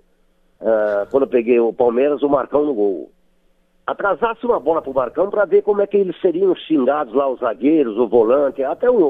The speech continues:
o meia hoje atrasa a bola pra goleiro. Eu, eu, olha, infelizmente, o futebol brasileiro tá, não sei, não, não,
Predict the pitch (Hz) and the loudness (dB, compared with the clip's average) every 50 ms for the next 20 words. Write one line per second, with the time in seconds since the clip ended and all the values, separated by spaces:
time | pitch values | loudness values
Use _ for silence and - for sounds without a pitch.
0 | 131 131 123 127 120 117 135 160 170 147 123 117 120 143 180 - 123 120 - 123 | 2 2 0 0 2 4 4 6 6 6 4 4 4 2 2 0 0 -2 0 -2
1 | 127 107 110 107 104 127 120 107 - 113 95 92 95 110 117 110 107 123 143 - | -2 -2 -4 -2 -2 -2 -2 -2 -2 -4 -2 -2 -2 -2 -2 -2 -2 -2 -4 -2
2 | - 156 143 - 135 143 131 131 131 120 - 165 160 139 104 98 117 139 156 151 | -2 -2 0 2 2 2 2 2 0 -2 -2 -4 -4 -4 -2 0 0 2 2 0
3 | - 151 151 131 - - - - - _ _ _ _ _ _ _ - 120 - - | 0 0 0 0 0 -4 -10 -20 -20 _ _ _ _ _ _ _ -14 -14 -14 -14
4 | 110 - 139 123 113 123 131 120 123 113 98 101 110 120 127 135 147 - - 151 | -2 0 0 2 4 2 2 2 2 0 0 0 0 0 0 -2 -2 -2 -2 -2
5 | 139 127 117 101 - - - _ _ _ _ _ - _ _ _ _ _ _ _ | -2 -2 -4 -6 -10 -12 -18 _ _ _ _ _ -20 _ _ _ _ _ _ _
6 | - - 147 - - - 135 139 143 117 107 113 107 110 110 | -4 -2 -2 -2 2 2 4 4 4 4 2 2 2 2 0